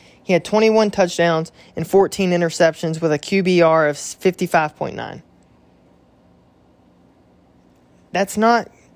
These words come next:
that's not great. That's not anything to brag about. He, in that, in that playoff game,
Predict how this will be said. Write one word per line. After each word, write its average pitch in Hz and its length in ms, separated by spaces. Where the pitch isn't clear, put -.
that's 180 240
not 247 180
great. 170 400
That's 185 340
not 202 480
anything 190 420
to 170 100
brag 175 280
about. 214 440
He, 202 800
in 220 140
that, 240 280
in 214 140
that 240 160
playoff 160 440
game, 131 340